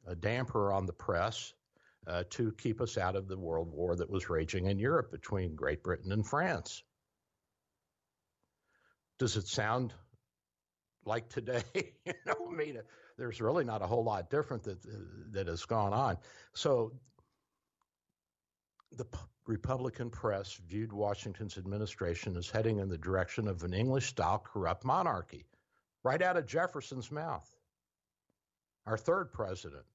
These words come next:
one of our founding fathers. You remember Thomas Paine, you, you know, the guy that wrote the,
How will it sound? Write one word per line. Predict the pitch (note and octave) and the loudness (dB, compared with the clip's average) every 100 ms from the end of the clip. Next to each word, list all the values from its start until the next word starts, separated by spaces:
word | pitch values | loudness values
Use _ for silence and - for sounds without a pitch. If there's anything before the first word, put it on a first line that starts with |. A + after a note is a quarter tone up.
| _ _ _ _ _ - | _ _ _ _ _ -8
one | G#2+ | -4
of | G2+ | -2
our | G#2 | -2
founding | - A2+ A2+ A2+ | -2 0 0 -2
fathers. | - C3 C3+ E2+ - - - | -2 0 0 -4 -12 -20 -8
You | B2+ | 0
remember | C3+ B2+ | 2 2
Thomas | B2 C3 C3 A#2+ - | 2 4 4 2 -4
Paine, | - C3 C#3 D3 C3+ | -2 0 0 -2 -6
you, | A#2 | -6
you | A2+ A2 | -4 -2
know, | G#2+ G2+ | -2 -2
the | |
guy | F2+ G#2 | 2 2
that | G2 E2 | 2 2
wrote | G2+ G#2 - | 0 0 0
the, | F#2 E2+ | -2 -2